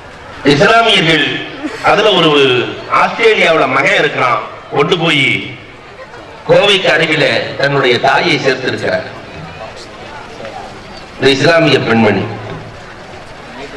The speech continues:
டீச்சரா இருந்தவங்க போய் அவர்களுக்கு கடிதம் எழுதி, "நாங்கள் உங்களை வந்து பார்க்கிறோம்" என்று கடிதம் எழுதுகிற பொழுது, "உங்களை வந்து நாங்கள் பார்க்கிறோம்."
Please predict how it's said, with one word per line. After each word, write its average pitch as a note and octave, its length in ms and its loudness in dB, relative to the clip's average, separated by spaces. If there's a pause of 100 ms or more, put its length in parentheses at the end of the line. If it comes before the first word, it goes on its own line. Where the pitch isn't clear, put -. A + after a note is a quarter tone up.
(220)
டீச்சரா - 460 2
இருந்தவங்க A2+ 400 2 (1400)
போய் F3+ 560 2 (420)
அவர்களுக்கு F#3+ 580 2
கடிதம் G#3 380 2
எழுதி, E3 420 2
"நாங்கள் E3+ 320 0
உங்களை D3+ 320 2
வந்து - 320 0
பார்க்கிறோம்" E3 720 2 (600)
என்று D3 300 4
கடிதம் F#3 380 4
எழுதுகிற D3 340 4
பொழுது, B2 640 4 (240)
"உங்களை D3 360 2
வந்து G#3 340 2
நாங்கள் D#3+ 280 2
பார்க்கிறோம்." B2+ 600 0